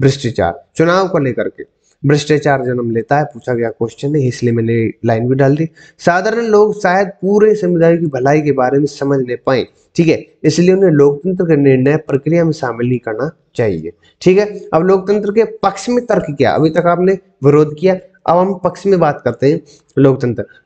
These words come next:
लोगों के प्रति अधिक जवाबदेही होने के कारण अन्य प्रकार की सरकारों की तुलना में लोकतांत्रिक सरकार बेहतर है, ठीक है। ये मैंने बताया, राजतंत्र में तो अपनी तानाशाही अलग हो जाता है, बिल्कुल,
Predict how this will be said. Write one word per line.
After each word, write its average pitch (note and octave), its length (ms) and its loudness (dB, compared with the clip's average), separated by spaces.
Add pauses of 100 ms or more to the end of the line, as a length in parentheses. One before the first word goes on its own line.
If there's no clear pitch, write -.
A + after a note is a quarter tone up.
लोगों A3 300 4
के C4 100 -2
प्रति G#3+ 400 -2
अधिक G3+ 240 0
जवाबदेही F3+ 520 2
होने D#3+ 300 2
के C#3+ 80 2
कारण D#3+ 260 0
अन्य E3 280 0
प्रकार D3+ 460 -2
की D3+ 80 -2
सरकारों C#3 520 -2
की C#3+ 80 -2
तुलना B2 320 0
में D3 120 2
लोकतांत्रिक B2+ 520 -2
सरकार C3+ 320 -2
बेहतर G#2+ 420 -6
है, D#2+ 80 -6 (260)
ठीक D#3+ 140 2
है। F3 60 0 (280)
ये D3 60 4
मैंने D3 200 2
बताया, C3+ 320 0
राजतंत्र C3 480 -2
में B2 120 -6
तो B2 80 -4
अपनी B2+ 320 -2
तानाशाही B2+ 540 -2
अलग B2 180 2
हो B2 100 0
जाता B2 260 -2
है, A#2 80 0
बिल्कुल, A2+ 300 -2